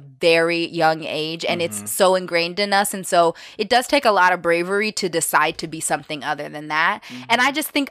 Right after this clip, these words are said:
Speaker 1: I think she might be getting there, but she just turned thirty, right?
Speaker 2: Yeah.
Speaker 1: Like, she's just trying to figure it out.
Speaker 2: In our last episode, you know, Tristan, um, and Amoy talked about being an entrepreneur and the importance of,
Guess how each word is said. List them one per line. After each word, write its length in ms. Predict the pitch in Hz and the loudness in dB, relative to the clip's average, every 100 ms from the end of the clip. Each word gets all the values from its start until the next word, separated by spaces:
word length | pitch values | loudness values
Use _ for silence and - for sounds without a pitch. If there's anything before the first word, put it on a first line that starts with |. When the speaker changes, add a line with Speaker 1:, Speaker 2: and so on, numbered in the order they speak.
| - | 0
Speaker 1:
I 120 | 240 | 0
think 180 | 330 330 | 0 -4
she 160 | 285 | -2
might 220 | 247 220 - | 0 0 -2
be 100 | 185 | -4
getting 380 | 180 185 214 | 0 0 0
there, 160 | 247 262 | -2 0
but 140 | 240 | -2
she 140 | - 247 | -4 -2
just 240 | 254 254 | -2 -2
turned 260 | 269 262 247 | -4 -4 -4
thirty, 600 | 233 254 247 175 185 180 202 | -6 -6 -10 -12 -16 -12 0
right? 200 | 214 233 | 0 2
Speaker 2:
Yeah. 40 | |
Speaker 1:
Like, 140 | 240 | 0
she's 180 | - 254 | 0 0
just 160 | 226 247 | 0 0
trying 140 | 254 | 0
to 40 | 240 | -2
figure 240 | 247 214 | -4 -4
it 40 | 214 | 0
out. 200 | 208 214 _ - | 0 0 _ -8
Speaker 2:
In 60 | 123 | -2
our 120 | 120 | 0
last 260 | 120 131 | 0 -2
episode, 560 | 117 107 - 113 104 104 - | -4 -8 -2 -2 -2 -6 -8
you 80 | |
know, 120 | 110 98 | -6 -6
Tristan, 600 | - 117 - 107 98 98 101 | -6 -8 -6 -6 -6 -6 -4
um, 260 | 98 95 | -4 -4
and 100 | 98 | -4
Amoy 280 | 101 104 104 | -2 -2 -2
talked 300 | - - - | -2 -4 -4
about 320 | 104 98 95 | -4 -2 0
being 240 | 113 101 98 | 0 0 -2
an 80 | |
entrepreneur 840 | 90 92 - - 107 117 117 113 107 | -2 -4 -4 -8 -6 -2 0 0 0
and 160 | 104 101 | -2 -4
the 40 | 98 | -6
importance 580 | - 120 107 101 101 - | -6 -4 -2 -4 -8 -4
of, 460 | 107 104 98 95 | -2 0 -2 -6